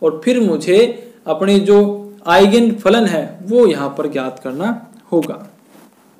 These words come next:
नियतांक ए व बी के मान ज्ञात करना। आप जानते हैं एक्स बराबर ज़ीरो पर क्या है, एक्स बराबर ज़ीरो पर sin x बराबर ज़ीरो है। तो समीकरण चार में अगर हम ये condition apply करें तो यहाँ से आप देख सकते हैं जब एक्स कमा ज़ीरो रखूंगा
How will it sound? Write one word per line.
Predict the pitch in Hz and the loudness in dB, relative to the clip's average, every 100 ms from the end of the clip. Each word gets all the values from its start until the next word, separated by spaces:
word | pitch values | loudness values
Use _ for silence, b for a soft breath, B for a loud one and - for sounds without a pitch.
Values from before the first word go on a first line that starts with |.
| _ _ _ b b b b | _ _ _ b b b b
नियतांक | 170 180 175 202 226 226 190 | -2 0 2 4 4 2 4
ए | 208 | 6
व | 208 180 | 6 4
बी | 185 | 0
के | 180 202 | 0 0
मान | 165 147 147 | 0 0 -2
ज्ञात | 139 131 - 226 226 - - | -4 -6 -4 -6 -6 -8 -4
करना। | 139 123 - - b b _ | -4 -4 -12 -20 b b _
आप | 165 160 | 0 0
जानते | 175 190 202 226 | 2 2 2 0
हैं | 214 226 | -2 -2
एक्स | 214 208 | -4 0
बराबर | 202 202 208 | 2 4 2
ज़ीरो | - 180 208 | 0 0 0
पर | 208 165 | 0 -2
क्या | 160 135 | -2 -2
है, | 135 175 | -4 -6
एक्स | 175 | -4
बराबर | 190 202 196 175 | 0 2 2 0
ज़ीरो | 190 202 | 2 2
पर | 208 202 | 2 -2
sin | - 170 185 202 | -2 -2 0 -2
x | 202 | -2
बराबर | 170 170 165 143 | 0 2 2 0
ज़ीरो | 139 131 127 | -4 -4 -4
है। | 196 B B | -8 B B
तो | 208 | 0
समीकरण | 202 196 208 220 214 | 2 2 2 2 2
चार | 202 185 202 | 4 4 4
में | 208 202 | 4 4
अगर | 208 | 2
हम | 196 196 | 2 2
ये | 196 | 2
condition | 175 165 165 220 | 2 -2 -2 -2
apply | 202 160 156 | 0 2 0
करें | 156 165 175 | 0 -2 -2
तो | |
यहाँ | 165 151 165 | -2 -2 -2
से | 175 | 0
आप | 151 | 0
देख | 151 156 | 0 -2
सकते | - 156 170 | -6 -12 -10
हैं | 165 185 190 B B - | -8 -8 -10 B B -4
जब | 180 180 - | -2 -2 -2
एक्स | 202 214 - | -2 -2 -2
कमा | 202 196 | 0 0
ज़ीरो | 165 160 175 | 0 2 2
रखूंगा | 160 - 185 | 2 0 -4